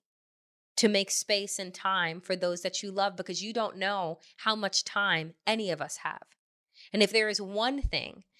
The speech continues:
that has been made clear over the last two years of living in this health pandemic, living in the threat of our democracy ending, living in all of this, it is how precious, how precious the time is.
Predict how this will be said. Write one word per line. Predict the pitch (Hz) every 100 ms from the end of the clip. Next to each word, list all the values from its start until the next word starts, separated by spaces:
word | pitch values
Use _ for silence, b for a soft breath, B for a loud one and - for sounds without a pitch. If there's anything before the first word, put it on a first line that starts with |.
| b
that | 190
has | 190 180
been | 196 202
made | 196 196
clear | - 214 220 190
over | - 180
the | 180 175
last | 180 202 -
two | - 269 262
years | 240 269 196 - - - b b b
of | 185
living | 180 214 233 233
in | 220
this | 208 -
health | 214 214 -
pandemic, | 190 165 147 143 -
living | 190 208 240 233 196 165 - b b
in | 202 208 208 208 196 b b
the | 190
threat | - 208 226 - -
of | 190 185
our | 190
democracy | 190 196 196 196 - 214 185
ending, | 196 202 180 175
living | 220 247 240
in | 214
all | - 196 220
of | 190
this, | 175 165 - B B B
it | 233 254 -
is | 208 214 185 170 - _ -
how | - 226 220
precious, | 185 - - 226 233 - 175 - - - - _ _ _ _ _
how | - 220
precious | 214 - 220 214 202 190
the | - 185
time | - 202 196 180 170 - _ -
is. | 190 170 - - -